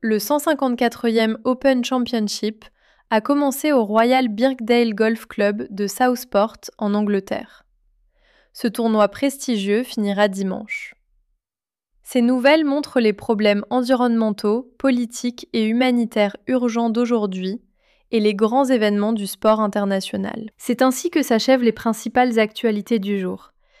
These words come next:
Merci de nous avoir suivis sur Lingopai News in Easy French. Nous reviendrons bientôt avec plus d'actualités.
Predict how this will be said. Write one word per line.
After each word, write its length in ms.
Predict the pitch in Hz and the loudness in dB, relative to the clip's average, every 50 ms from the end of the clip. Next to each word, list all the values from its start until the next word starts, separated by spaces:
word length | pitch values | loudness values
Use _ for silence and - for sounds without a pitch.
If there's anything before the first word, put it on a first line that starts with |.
| _ _ _ - | _ _ _ -2
Merci 340 | 226 226 226 226 - - 269 | 0 2 2 0 -2 -4 -2
de 120 | 254 277 | 0 0
nous 180 | 254 254 247 226 | 2 2 4 4
avoir 260 | 226 214 214 214 214 | 4 4 4 2 0
suivis 420 | - - - 226 214 196 214 254 | -2 -6 -6 -4 -4 -2 -4 -4
sur 240 | 269 - - 247 214 | -6 -6 -4 -2 -2
Lingopai 540 | 214 208 233 233 240 247 233 240 220 208 202 | 0 0 0 2 2 2 2 2 2 0 0
News 280 | 196 190 196 208 233 233 233 - - 233 | 0 -2 0 0 -2 -2 -4 -6 -4 -2
in 120 | 226 220 | 0 0
Easy 220 | 220 208 190 196 | 0 0 -2 -4
French. 540 | 175 - - 202 196 - - - - - - _ _ _ _ _ _ _ _ _ _ - | -6 -8 -8 -8 -8 -8 -8 -12 -14 -16 -18 _ _ _ _ _ _ _ _ _ _ -4
Nous 100 | 233 226 | -2 0
reviendrons 500 | 214 226 226 208 220 220 214 208 208 208 | 2 2 2 2 2 2 2 0 0 -2
bientôt 580 | 202 196 202 226 262 285 277 - 226 214 247 - - | -2 0 2 2 2 2 0 0 0 0 0 0 -2
avec 340 | 226 214 202 196 196 - - | -2 0 0 -2 -4 -6 -10
plus 260 | - - 269 285 262 | -6 -2 0 0 2
d'actualités. 800 | 233 226 214 220 - - - 202 190 185 185 - - - - _ | 2 0 0 -2 -4 -4 -2 -2 -2 -2 -6 -8 -10 -10 -10 _